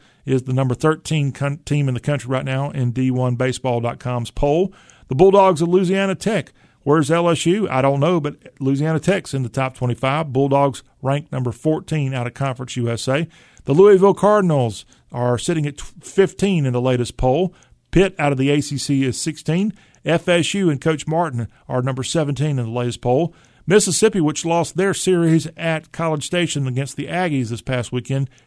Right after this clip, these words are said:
they slipped to number eighteen in the latest poll. Southern Miss is at nineteen, so you got two Magnolia State schools back-to-back there at eighteen and nineteen, and three Magnolia State schools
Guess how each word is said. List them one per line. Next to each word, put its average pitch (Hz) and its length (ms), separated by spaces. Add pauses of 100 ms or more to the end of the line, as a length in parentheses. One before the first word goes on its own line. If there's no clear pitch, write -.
they 165 140
slipped 170 380
to - 80
number 143 240
eighteen 160 460
in 131 100
the 113 80
latest 120 320
poll. 127 400 (500)
Southern 127 380
Miss 220 260
is 127 200
at 135 160
nineteen, 135 440
so 120 120
you 117 100
got 127 220
two 160 280
Magnolia 139 520
State 131 260
schools 127 380
back-to-back 123 580
there 123 240
at 123 140
eighteen 131 400
and 117 100
nineteen, 131 440 (220)
and 147 300
three 185 480
Magnolia 123 560
State 135 300
schools 147 640